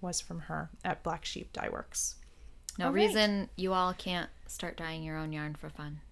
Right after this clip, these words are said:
Speaker 2: Try it out. It's fun.
Speaker 1: It's so fun.
Speaker 2: All
Speaker 1: Game
Speaker 2: right.
Speaker 1: changer. Thank you, Janet, if you're listening. She
Speaker 2: Yeah.
Speaker 1: was my yarn dyeing muse during quarantine.
Speaker 2: <laughs>
Speaker 1: She left me a care package outside of her
Speaker 2: Aw, she's so
Speaker 1: house.
Speaker 2: good.
Speaker 1: <laughs> I
Speaker 2: Yeah.
Speaker 1: know, and I went and I,
Speaker 2: Aw.
Speaker 1: I got my first beginning little bits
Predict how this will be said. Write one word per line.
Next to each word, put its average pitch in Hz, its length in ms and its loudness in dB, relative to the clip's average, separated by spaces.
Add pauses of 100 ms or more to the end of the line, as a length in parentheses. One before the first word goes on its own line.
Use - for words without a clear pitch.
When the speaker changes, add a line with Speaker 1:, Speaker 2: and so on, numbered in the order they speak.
Speaker 2:
Try 156 160 -4
it 151 80 -4
out. 143 200 -6
It's - 100 -14
fun. 156 180 -10 (120)
Speaker 1:
It's - 140 0
so 175 260 6
fun. 180 300 2 (340)
Speaker 2:
All - 60 -10
Speaker 1:
Game 190 160 8
Speaker 2:
right. 185 80 4
Speaker 1:
changer. 185 420 0 (120)
Thank 208 240 6
you, 240 80 8
Janet, 202 360 10
if - 160 2
you're 190 140 6
listening. 185 460 6 (180)
She - 120 -2
Speaker 2:
Yeah. 180 100 8
Speaker 1:
was 175 120 6
my 175 120 10
yarn 175 320 8
dyeing 175 380 6
muse 180 380 8
during 180 360 4
quarantine. 196 680 10
Speaker 2:
<laughs> 311 80 12
Speaker 1:
She 196 160 8
left 185 240 12
me 185 300 6
a - 80 0
care 220 320 6
package 160 400 6
outside 156 340 8
of 202 80 8
her 220 60 8
Speaker 2:
Aw, - 20 4
she's - 60 2
so 185 140 12
Speaker 1:
house. 220 320 10
Speaker 2:
good. 440 420 10
Speaker 1:
<laughs> - 40 2
I 277 140 12
Speaker 2:
Yeah. 359 280 12
Speaker 1:
know, 226 140 12
and 214 120 10
I 202 100 12
went 202 300 6
and 208 140 6
I, 196 100 8
Speaker 2:
Aw. 269 200 6 (340)
Speaker 1:
I 196 80 4
got 185 260 8
my 196 120 6
first 233 360 2
beginning 202 340 6
little 190 160 4
bits - 400 4